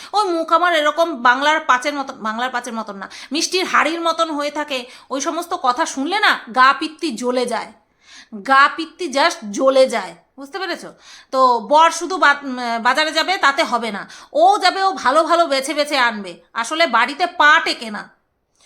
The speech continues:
ওর বাড়িতে পা টেকে না, দুই দণ্ড বাড়িতে থাকতে পারে না। আমরা থাকি না, আমাদের, আহ, স্বামীরা যখন বাজারে যায়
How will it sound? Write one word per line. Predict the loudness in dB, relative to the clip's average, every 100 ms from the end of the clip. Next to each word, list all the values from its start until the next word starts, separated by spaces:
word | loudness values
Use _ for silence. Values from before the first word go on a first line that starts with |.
| _ _
ওর | 2 2
বাড়িতে | 2 0 0 -4 -4
পা | 2 4 4
টেকে | 0 -4
না, | -4
দুই | -4 -6 -2
দণ্ড | 0 0 0
বাড়িতে | 2 0 -2 -6
থাকতে | -4 -4 -4
পারে | -4 -4
না। | -6 -8
আমরা | -6 -6 -6
থাকি | -6 -6 -6
না, | -8 -6
আমাদের, | -4 -4 -4
আহ, | -8 -20 -18 -10 -8 -6 -6 -8
স্বামীরা | -2 -2 0 0
যখন | 0 -2 0
বাজারে | 0 2 0
যায় | 0 -2